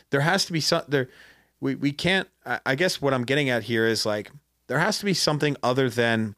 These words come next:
"Hey, let's develop these little atomic habits, these, these things, and, and it's all about a better lifestyle." Like, what if we did intervene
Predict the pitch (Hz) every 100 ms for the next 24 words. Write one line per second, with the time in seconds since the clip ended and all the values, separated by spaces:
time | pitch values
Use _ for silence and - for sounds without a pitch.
0 | _ - - 160 143 131 - 120 127 135
1 | 127 123 110 113 117 113 107 - 120 117
2 | 110 113 110 110 104 - - - - _
3 | - - - - 113 104 - - - 113
4 | - 123 120 117 110 107 107 104 - 107
5 | 104 104 117 131 139 131 113 - - 101
6 | 120 123 107 98 104 117 - - 101 85
7 | 80 _ - _ 147 147 160 202 226 185
8 | 135 180 165 139 131 110 110 101 98